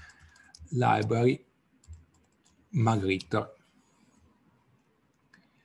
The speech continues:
che è quello che definisce la pipe di base, eh, che viene importata poi negli altri, ma, eh, non tutti. Quindi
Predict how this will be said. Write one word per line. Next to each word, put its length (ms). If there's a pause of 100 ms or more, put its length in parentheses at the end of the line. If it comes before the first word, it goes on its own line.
(580)
che 100
è 40
quello 220
che 120
definisce 360
la 120
pipe 280
di 100
base, 680
eh, 600
che 180
viene 240
importata 680
poi 160
negli 240
altri, 380
ma, 380
eh, 340
non 260
tutti. 320
Quindi 340